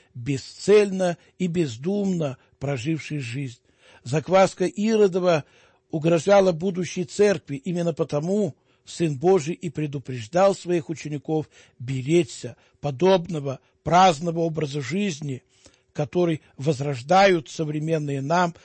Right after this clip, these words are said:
продолжатели Ирода, сторонники так называемой теологии процветания. Епифаний Латинский пишет: «Вы видите, возлюбленные, нет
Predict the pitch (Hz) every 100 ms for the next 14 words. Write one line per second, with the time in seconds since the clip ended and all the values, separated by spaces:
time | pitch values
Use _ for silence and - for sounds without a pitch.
0 | _ - 156 147 151 123 156 143 147 139
1 | - 190 208 196 175 180 - _ - -
2 | 165 165 185 170 151 156 - 143 147 123
3 | 135 160 165 160 151 147 _ _ - 151
4 | 143 156 139 139 - 127 - 139 - 139
5 | 117 104 - _ _ _ _ _ _ _
6 | _ _ _ _ _ _ - - - 147
7 | 143 160 175 185 180 180 165 196 190 202
8 | 165 214 190 - 123 _ - - 135 190
9 | 156 269 247 214 214 208 180 180 214 165
10 | 151 147 131 113 _ _ - 131 180 226
11 | -